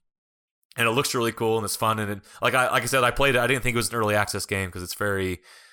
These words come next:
um, very complete as far as I can tell. I know there's multiple different maps. There's also, like, a map creator mode, and there's some other mods you can do, but it's a really good game. So They Are Billions,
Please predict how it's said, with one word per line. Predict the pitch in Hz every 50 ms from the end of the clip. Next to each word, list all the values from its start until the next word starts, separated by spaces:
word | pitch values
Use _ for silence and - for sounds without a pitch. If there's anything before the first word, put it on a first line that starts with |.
| _ _ _
um, | - 95 90 87 87 85 82 82 - -
very | 110 113 110 104
complete | - 104 90 - - 113 135 - _ -
as | -
far | - 135 135
as | 120 120
I | 131
can | 135 139
tell. | - 143 143 143
I | 135 123
know | 123 131
there's | 123 120 107
multiple | 113 123 123 - 120 104 113
different | 113 113 - 110 101 87 82
maps. | 98 98 104 107 110 - - - - - - - - - - -
There's | 113 98
also, | 110 110 110 - - 107
like, | 104 101 -
a | 95
map | 90 101 101 98 - - - -
creator | - - 107 101 101 101 95 101 101
mode, | 98 98 101 101 98 98 95 95
and | 98 95 90 85 85 85 85 -
there's | 92 95 -
some | - 95 90 87
other | 95 95 95 90
mods | 90 90 90 92 92 85
you | 85 -
can | - 85
do, | 82 85 85 85 85 78 - _
but | - 90 87 - _ _ _ _ _ _ _ _ _ _ _ _ _ - -
it's | - -
a | 120
really | 120 113 104
good | 101 101 87
game. | 98 95 90 87
So | - 107 98 92 - - - - - - -
They | - 101 139 156 175 180 175
Are | 151 143 143 139
Billions, | 123 - 143 151 151 147 135 123 117 113 101 104 104 104 - - -